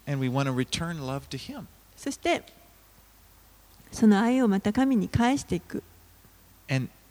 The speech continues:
Speaker 1: legalism will kill that.
Speaker 2: でも、立法主義はそれを妨げようとします。
Speaker 1: Ah. So, we want it to be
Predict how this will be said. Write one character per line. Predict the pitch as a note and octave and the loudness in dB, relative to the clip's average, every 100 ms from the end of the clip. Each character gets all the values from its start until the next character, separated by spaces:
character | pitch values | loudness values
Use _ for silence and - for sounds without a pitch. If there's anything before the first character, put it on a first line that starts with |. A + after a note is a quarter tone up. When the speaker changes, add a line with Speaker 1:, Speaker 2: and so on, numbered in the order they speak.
| C#3 | -12
Speaker 1:
legalism | A#2+ E3+ E3+ C#3 B2+ A#2+ A#2 G#2+ | -2 0 2 2 0 0 -4 -6
will | G2+ - | -10 -10
kill | - - A2 F#2 | -8 -4 -2 -4
that. | D3 - - - - - - - _ _ - - - | -8 -12 -10 -12 -12 -20 -20 -20 _ _ -20 -20 -2
Speaker 2:
で | A3+ | 0
も、 | A3+ G3+ | 2 2
立 | F#3 - | 0 0
法 | G3+ | 0
主 | G3 A#3+ | 0 0
義 | C4+ | 0
は | G#3+ | 0
そ | F3+ F3+ | 0 -2
れ | F3 | 0
を | A3 B3 - - - - - - | 2 2 -2 -12 -20 -20 -20 -8
妨 | - F3+ F3 F3 | -4 -4 -4 -2
げ | F3+ | 0
よ | A#3 | 0
う | |
と | - | 0
し | - - | -4 -6
ま | - | -10
す。 | - - - _ _ _ _ _ _ _ _ _ - | -12 -20 -20 _ _ _ _ _ _ _ _ _ -20
Speaker 1:
Ah. | G2 D#2+ B1+ - - _ _ _ _ _ _ _ _ _ _ _ _ _ _ _ _ - - _ _ | -18 -18 -20 -20 -20 _ _ _ _ _ _ _ _ _ _ _ _ _ _ _ _ -20 -20 _ _
So, | - B2 G2+ - - - - - - - _ _ - - | -2 -2 -2 -8 -20 -20 -20 -20 -20 -20 _ _ -20 -10
we | C3+ | -8
want | C#3 E3 D#3 | -2 0 0
it | A#2 - - - - | -2 -8 -20 -20 -18
to | - G#2 | -14 -10
be | A#2 A2 G#2 | -8 -8 -10